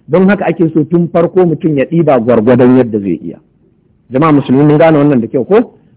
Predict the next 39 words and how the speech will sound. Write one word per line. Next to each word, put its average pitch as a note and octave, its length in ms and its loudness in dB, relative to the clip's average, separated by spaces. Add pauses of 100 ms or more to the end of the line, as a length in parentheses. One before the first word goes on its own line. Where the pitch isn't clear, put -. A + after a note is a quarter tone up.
(140)
Sannan C#3+ 280 0
abu C#3 140 0
na D3 80 2
bakwai, E3 240 2
malam D3+ 220 2
ya D3 120 0
ce C#3+ 160 -2
tarkizu D3+ 520 -2 (120)
zihni E3 480 0 (160)
ala C#3+ 400 2
amrin E3+ 400 2
ma F3+ 300 0 (120)
duna F3 400 2
ghairihi. C3+ 480 0 (200)
Na C#3+ 140 -4
daga D3 200 0
cikin A3+ 240 -2
abin F#3 200 0
da D#3+ 80 2
ke C3+ 200 -4
kawo D3+ 360 2
mantuwa D3 640 0
shine C#3+ 460 0 (720)
ya C#3 160 0
zama F3 300 0
a D#3+ 160 -2
cikin B3 320 0
abubuwan A#3+ 380 2
da F3+ 80 -2
kake F#3+ 440 -6
haddacewa E3 580 -2
sai F3+ 100 -6
ka F3 100 -12
fi D3 80 -10
ba D#3 160 0
da D3 80 0
ƙarfi D3 340 -4
akan C3+ 280 -4
wani, B2 260 -2